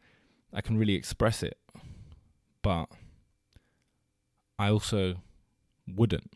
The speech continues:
unless it was, unless the floor was given to me to express it, because that's not really the kind of emotion that I identify with. I mean, I do think it's important to maintain a emotional balance,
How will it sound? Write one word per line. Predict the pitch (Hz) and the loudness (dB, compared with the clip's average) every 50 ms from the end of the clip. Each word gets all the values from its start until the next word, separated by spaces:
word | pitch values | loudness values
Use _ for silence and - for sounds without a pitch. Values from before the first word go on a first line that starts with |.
| - _ - | -14 _ -4
unless | 98 95 95 90 92 - - - - - | -2 0 0 0 -2 -4 -10 -14 -10 -8
it | 90 85 - - | -6 -6 -6 -4
was, | 85 82 - - - | -4 -4 -4 -6 -6
unless | - 92 95 98 98 92 - | -4 -2 0 0 0 -2 -4
the | - - | -8 -12
floor | - - 92 87 87 | -6 -4 -2 -2 -2
was | 85 85 90 | -2 -4 -6
given | 92 87 85 80 | -6 -6 -6 -8
to | - - | -8 -10
me | 85 82 | -12 -12
to | - - 80 | -10 -10 -12
express | - - - - - 117 104 - | -12 -12 -8 -6 -6 -6 -6 -6
it, | - - - | -12 -14 -12
because | - - - 92 85 80 - - _ _ _ _ _ _ _ _ _ _ _ _ | -12 -8 -6 -6 -6 -6 -6 -12 _ _ _ _ _ _ _ _ _ _ _ _
that's | - 92 71 - - - | -6 -4 -4 -4 -4 -4
not | 117 117 - - | -4 -4 -4 -4
really | 92 95 104 107 107 107 101 95 90 85 85 85 90 - _ _ _ _ _ _ _ _ - | -4 -2 0 0 0 0 0 0 -2 -4 -4 -6 -8 -12 _ _ _ _ _ _ _ _ -14
the | - 95 | -14 -10
kind | - - 90 90 90 85 87 | -8 -6 -4 -4 -4 -4 -6
of | 82 - - _ - | -8 -10 -14 _ -12
emotion | 92 92 90 92 95 98 - - 95 90 | -10 -8 -6 -4 -6 -6 -8 -8 -10 -12
that | 82 - | -10 -10
I | - 85 | -8 -8
identify | 82 82 - 107 113 117 - - - - - - | -8 -6 -4 -4 -4 -4 -6 -8 -10 -10 -8 -10
with. | - - - - - - _ _ _ _ _ _ _ _ _ _ _ _ _ _ _ _ _ _ _ _ _ - | -10 -12 -14 -16 -20 -20 _ _ _ _ _ _ _ _ _ _ _ _ _ _ _ _ _ _ _ _ _ -6
I | 101 | -2
mean, | 95 95 92 85 85 95 - _ _ _ _ _ _ _ _ _ _ _ - | -2 0 0 -2 -4 -6 -10 _ _ _ _ _ _ _ _ _ _ _ -6
I | - 104 | -4 -4
do | 98 92 - 123 120 | -2 2 2 4 4
think | 117 - 117 110 98 | 2 2 -2 -2 -2
it's | 92 - - | -4 -4 -4
important | 98 92 85 - 110 95 76 80 - | -4 -4 -4 -6 -6 -8 -8 -10 -10
to | - 90 85 73 55 50 50 | -8 -6 -6 -6 -8 -8 -10
maintain | - 92 87 - - - 92 87 87 85 | -10 -10 -10 -10 -10 -10 -8 -8 -6 -6
a | 82 78 80 80 - _ | -6 -6 -8 -8 -10 _
emotional | - 92 92 95 92 90 - - 90 82 | -8 -6 -4 -4 -4 -6 -6 -6 -6 -4
balance, | 80 87 101 120 110 82 80 78 - - - - | -2 0 2 2 2 0 -2 -6 -8 -12 -20 -20